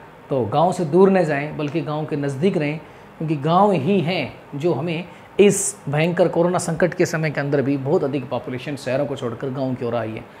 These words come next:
क्योंकि गाँव के अंदर ही एक लोगों को एक आशा की किरण दिखाई दे रही है, जहाँ एक ऐसा लगता है कि हम शहरी चकाचौंध से आकर वास्तविक रूप से सही मायनों में एक अलग ज़िंदगी, एक अलग प्रेम भरी ज़िंदगी गाँव में ही जी सकते हैं और कहीं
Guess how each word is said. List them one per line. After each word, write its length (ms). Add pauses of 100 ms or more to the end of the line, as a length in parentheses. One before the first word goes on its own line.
(160)
क्योंकि 180
गाँव 260
के 80
अंदर 240
ही 180
एक 200
लोगों 240
को 60
एक 120
आशा 240
की 80
किरण 240
दिखाई 260
दे 160
रही 160
है, 100 (380)
जहाँ 240
एक 180
ऐसा 200
लगता 300
है 200 (360)
कि 60
हम 140
शहरी 320
चकाचौंध 540
से 140
आकर 340 (320)
वास्तविक 440
रूप 140
से 220 (300)
सही 280
मायनों 280
में 220 (320)
एक 140 (140)
अलग 220
ज़िंदगी, 480 (460)
एक 240
अलग 300
प्रेम 220
भरी 140
ज़िंदगी 340 (260)
गाँव 260
में 120
ही 120
जी 140
सकते 300
हैं 140 (320)
और 120
कहीं 280